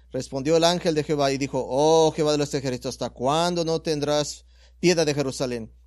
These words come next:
y de las ciudades de Judá con las cuales has estado airado por espacio de setenta años?"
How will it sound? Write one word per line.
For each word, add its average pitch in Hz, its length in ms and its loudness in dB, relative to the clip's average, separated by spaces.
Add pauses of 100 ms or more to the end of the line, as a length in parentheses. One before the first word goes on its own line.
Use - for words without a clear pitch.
(120)
y 104 100 -14
de 110 120 -8
las 117 120 -8
ciudades 147 300 2
de 151 80 0
Judá 135 420 0
con 123 180 -8
las 117 200 -10
cuales 135 320 -2
has 127 100 -8
estado 127 440 -6 (180)
airado 151 640 4
por 131 160 -4
espacio 131 340 -6
de 123 100 -6
setenta 135 500 -4
años?" 113 420 -10